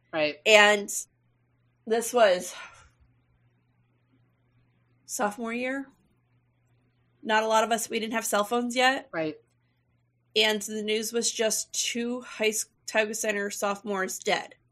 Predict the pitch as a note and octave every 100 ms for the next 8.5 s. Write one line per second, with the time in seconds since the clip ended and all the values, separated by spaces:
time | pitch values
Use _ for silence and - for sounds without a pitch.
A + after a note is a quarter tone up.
0 | _ E3 D#3 D3 - _ _ _ _ _
1 | _ _ _ _ _ - G3 F#3+ G3 G3
2 | G#3+ A#3 A#3 A#3 A3+ A3 G3 F#3+ G3+ G3
3 | - - F#3+ - - F#3 F#3 F3 F#3 D#3+
4 | F#3+ - - F#3 F#3 G#3+ _ _ _ -
5 | G#3 F3 C3+ - F#3 F3+ - G#3 G3+ G#3
6 | G#3+ A3 A#3+ - E3+ D#3 D3 - _ _
7 | _ _ _ _ _ _ - F#3+ - F#3+
8 | F#3 F#3+ G3+ G#3 G#3